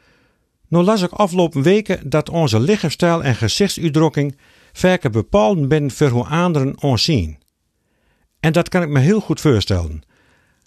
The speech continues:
Als een een wat notse uitstraling hebt, dan krijg je niet de indruk dat je met een mensje van doen hebt die een protte willen in het leven heeft. Soms krijg je aanstiet en vragen of ze met verkeerde been uit bed stapt binnen.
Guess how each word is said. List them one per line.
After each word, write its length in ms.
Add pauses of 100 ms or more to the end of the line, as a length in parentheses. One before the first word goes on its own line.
(120)
Als 200
een 360
een 80
wat 120
notse 420
uitstraling 560
hebt, 280 (280)
dan 180
krijg 180
je 60
niet 140
de 100
indruk 420 (260)
dat 200
je 160
met 200
een 100
mensje 360
van 140
doen 180
hebt 360
die 200
een 60
protte 280
willen 280
in 60
het 100
leven 320
heeft. 240 (920)
Soms 360
krijg 180
je 100
aanstiet 460
en 100
vragen 480
of 120
ze 100
met 140
verkeerde 460
been 280
uit 140
bed 220
stapt 260
binnen. 360